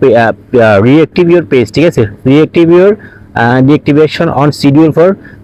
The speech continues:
deletion page। আপনি যে পে-, পেজটা আপনি ডিলিট করছেন, ঠিক আছে? সেটা আপনি চাইলে এখানে ক্লিক করে, এই যে এখানে ক্লিক করবেন, এখানে উপরে যে আপনি ক্লিক করেন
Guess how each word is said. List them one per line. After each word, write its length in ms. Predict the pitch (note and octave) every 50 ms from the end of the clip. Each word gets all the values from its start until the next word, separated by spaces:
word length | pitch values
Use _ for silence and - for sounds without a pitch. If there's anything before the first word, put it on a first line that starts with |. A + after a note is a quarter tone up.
| - G#2+
deletion 360 | B2 D#3+ F3 F3+ - - E3+ C#3+
page। 140 | B2 A2+ G2 A#2
আপনি 120 | B2+ C#3 D3 D3
যে 40 | D#3 C#3+ - -
পে-, 160 | - C#3+ - -
পেজটা 300 | D3 C#3+ C#3 - C#3+ D#3 D#3
আপনি 100 | D3+ D3 B2+ A#2
ডিলিট 180 | C3 C#3+ C#3+ -
করছেন, 220 | - - - C3 A#2+ A2
ঠিক 100 | C3 E3 F3
আছে? 140 | - - G2+ - - - - - -
সেটা 140 | - C#3+ D3 D3
আপনি 100 | C3+ C3+ C3+ -
চাইলে 140 | C#3+ D3+ D3+
এখানে 160 | C3+ C#3 D3+ D3 -
ক্লিক 200 | - D3 C#3+ B2 - -
করে, 160 | C3+ C3 D3+ G3 A3 - - - - -
এই 60 | C3 C3+
যে 60 | C3+ C3+ C3
এখানে 140 | C#3+ D3+ D3+ -
ক্লিক 140 | D3+ C#3+ C3+
করবেন, 160 | C#3+ D3 D#3 C#3+
এখানে 160 | C#3+ D3 C3 - G#2+ C3+ C3+ C#3+
উপরে 180 | C3+ D#3+ E3 D#3+
যে 40 | D3+ D3+ C#3+
আপনি 100 | C#3+ D3 C3
ক্লিক 160 | - D3+ D3 C3+
করেন 140 | - B2 A2